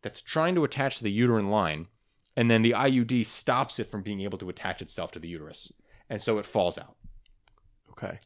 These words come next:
Speaker 1: That's killing an embryo.
Speaker 2: I see.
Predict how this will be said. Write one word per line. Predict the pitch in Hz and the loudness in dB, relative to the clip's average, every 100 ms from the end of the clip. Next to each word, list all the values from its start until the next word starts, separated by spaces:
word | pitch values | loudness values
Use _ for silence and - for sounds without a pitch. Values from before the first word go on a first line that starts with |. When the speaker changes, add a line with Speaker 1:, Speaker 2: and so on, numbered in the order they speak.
| - | 0
Speaker 1:
That's | 147 165 - | 2 2 -2
killing | - 190 190 165 160 | 2 4 6 6 4
an | 135 | 2
embryo. | 208 160 87 - _ _ _ _ _ _ _ _ _ _ _ _ _ _ _ _ _ - | 4 2 -2 -4 _ _ _ _ _ _ _ _ _ _ _ _ _ _ _ _ _ -8
Speaker 2:
I | 107 | -8
see. | - 107 | -6 -8